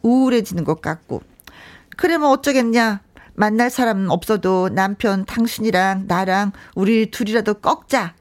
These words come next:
해서 맥주, 소주 밤에 마주 앉아서 기분 좋을 정도로만 마시는데요.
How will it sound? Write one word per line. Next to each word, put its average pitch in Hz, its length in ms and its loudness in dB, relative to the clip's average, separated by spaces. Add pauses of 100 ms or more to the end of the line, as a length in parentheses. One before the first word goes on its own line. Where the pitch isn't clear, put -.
해서 285 460 0 (260)
맥주, 196 520 0
소주 196 560 0 (100)
밤에 208 320 0
마주 190 260 0
앉아서 208 380 -2 (160)
기분 214 320 0
좋을 170 500 0
정도로만 247 480 -2
마시는데요. 196 760 -2